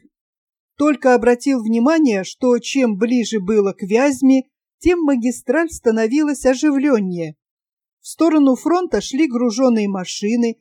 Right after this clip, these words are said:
маршевые роты, артиллерийские батареи на тракторной и конной тяге.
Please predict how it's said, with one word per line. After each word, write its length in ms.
маршевые 760
роты, 600
артиллерийские 960
батареи 680
на 200
тракторной 760
и 200
конной 460
тяге. 480